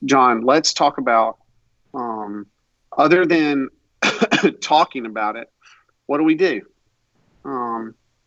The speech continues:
what do we do? What if you're a parent and you're just overwhelmed by that stat and you're just, like, in fear? What, what do we say?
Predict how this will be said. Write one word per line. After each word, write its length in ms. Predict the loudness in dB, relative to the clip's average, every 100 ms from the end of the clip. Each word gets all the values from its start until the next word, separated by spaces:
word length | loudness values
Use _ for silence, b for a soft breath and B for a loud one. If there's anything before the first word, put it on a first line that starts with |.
| _ _ -2
what 100 | 4
do 60 |
we 120 | 4
do? 280 | 4 2 2 -4
What 300 | 0 0 2 -2
if 160 | 2
you're 140 | 4 2
a 40 |
parent 440 | 2 4 4 2
and 120 | 0 0
you're 100 | 0
just 160 | -2
overwhelmed 680 | 0 2 2 2 2 0 0
by 140 | 2
that 240 | 2 0 -2
stat 380 | -2 0 0 -2
and 120 | -6
you're 120 | -6
just, 200 | -2 0
like, 300 | 4 2 2 -4
in 200 | -8 -8
fear? 440 | 0 2 4 0 -4 _ _ _ -20 0
What, 200 | 2 4
what 100 | 4
do 60 |
we 120 | 4 4
say? 320 | 0 -4